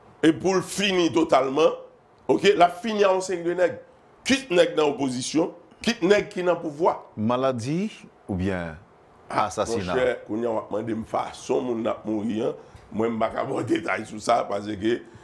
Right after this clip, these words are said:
Speaker 1: c'est là où je me fais professeur en clair pour vous.
Speaker 2: Non, parce que tout le
Speaker 1: Mais
Speaker 2: monde,
Speaker 1: c'est là.
Speaker 2: tout, tout le monde qui est pour mourir, c'est, c'est
Speaker 1: Ok.
Speaker 2: ça, c'est qu'on est.
Speaker 1: Non, mais non, non. Car, euh, non, événement. Événement.
Speaker 2: Non, événement.
Speaker 1: Événement.
Speaker 2: Mm,
Speaker 1: Vous
Speaker 2: ok.
Speaker 1: comprenez ? Et là, du événement,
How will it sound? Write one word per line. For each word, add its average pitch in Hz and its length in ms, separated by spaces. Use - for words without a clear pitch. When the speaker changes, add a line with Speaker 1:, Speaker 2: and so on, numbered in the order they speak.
Speaker 1:
c'est 139 160
là 135 440
où 113 100
je 135 40
me 131 100
fais 156 200
professeur 139 480
en 123 40
clair 113 220
pour 110 120
vous. 165 200
Speaker 2:
Non, 117 80
parce 143 140
que 175 60
tout 214 100
le - 60
Speaker 1:
Mais - 60
Speaker 2:
monde, 127 100
Speaker 1:
c'est 123 60
là. 165 240
Speaker 2:
tout, 214 100
tout 202 120
le 143 40
monde 117 140
qui 101 60
est 101 60
pour 87 140
mourir, 113 640
c'est, 82 280
c'est 101 80
Speaker 1:
Ok. 123 80
Speaker 2:
ça, 311 100
c'est 82 120
qu'on 113 180
est. 127 60
Speaker 1:
Non, 143 200
mais 135 280
non, 127 260
non. 131 160
Car, 139 220
euh, 143 160
non, 160 100
événement. 170 420
Événement. 151 420
Speaker 2:
Non, 98 100
événement. 82 380
Speaker 1:
Événement. 117 340
Speaker 2:
Mm, - 60
Speaker 1:
Vous - 140
Speaker 2:
ok. 90 40
Speaker 1:
comprenez ? 147 280
Et 135 100
là, 147 260
du 131 140
événement, 123 460